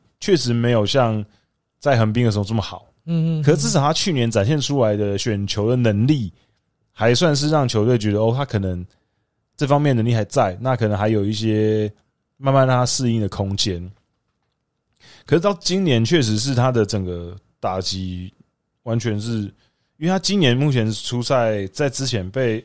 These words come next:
Speaker 1: D F A之前是出赛二十六场比赛，八十七个打席，打击率一成六七，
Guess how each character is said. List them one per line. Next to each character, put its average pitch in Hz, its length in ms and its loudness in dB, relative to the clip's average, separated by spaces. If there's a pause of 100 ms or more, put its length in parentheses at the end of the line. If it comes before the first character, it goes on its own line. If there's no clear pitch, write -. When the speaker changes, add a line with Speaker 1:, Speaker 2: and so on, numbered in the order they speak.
Speaker 1:
D 131 120 -2
F 123 160 -2
A 110 120 2
之 113 120 -4
前 104 160 0
是 110 80 0
出 113 160 -2
赛 123 160 2
二 120 80 -2
十 98 120 0
六 113 200 4
场 95 200 -2
比 95 120 -6
赛， 87 240 -4 (580)
八 151 200 4
十 135 80 2
七 147 340 0
个 127 80 4
打 90 220 -2
席， 92 180 -4
打 92 180 -2
击 101 140 -2
率 123 120 -2
一 127 60 0
成 95 320 -2
六 110 240 2 (300)
七， 95 420 -4